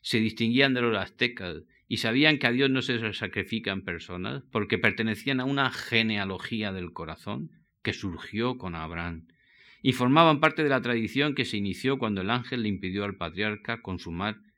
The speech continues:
lo que pensaba que era una obligación santa, tal y como seguían pensando y haciendo,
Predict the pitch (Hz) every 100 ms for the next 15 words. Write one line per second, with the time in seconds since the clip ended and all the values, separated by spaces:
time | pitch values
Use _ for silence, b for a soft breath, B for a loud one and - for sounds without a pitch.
0 | b 92 85 92 82 95 95 85 87 92
1 | 85 82 78 - 87 80 82 82 80 -
2 | _ _ _ _ _ _ _ 120 143 135
3 | 95 90 87 95 120 - 82 - 110 120
4 | 82 - 85 80 - 104 95 80